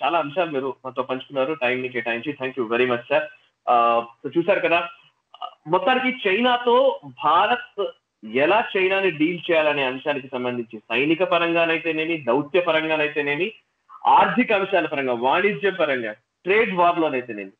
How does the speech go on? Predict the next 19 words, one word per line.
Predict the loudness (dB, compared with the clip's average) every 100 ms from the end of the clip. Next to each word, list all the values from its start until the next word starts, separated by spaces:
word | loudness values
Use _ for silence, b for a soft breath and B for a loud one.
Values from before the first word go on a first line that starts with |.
| -6
ప్రతి | -6 -4 0
అంశంలో | 0 0 0 -2 0 -2
కూడా | -2 -2
భారత | -2 2 2 2 -2 -4
ప్రభుత్వము | -4 -4 -4 -2 -2 -2 -6 _ _ B B
ఆయా | 4 4
విభాగాలకు | 2 0 -2 2 2 4 2 2 0
సంబంధించిన | -2 -2 -2 -2 -4
మంత్రిత్వ | -4 -4 -4 -8 -4 -6
శాఖలు, | 0 0 0 0 -2 0
అధికారులు | -2 0 0 2 2 0 -2 -6 _ _ _ -4
చైనాను | -2 2 2 2
ఎలా | 2 4 4 2
కట్టడి | -2 -2 0 0 2
చేయాలి, | 2 2 0 -4 0
చైనాను | 2 4 2
ఎలా | 2 4 4 2
నియంత్రించాలనే | 2 -2 0 0 2 0 2 -2
అంశంలో | -2 -6 -6 -4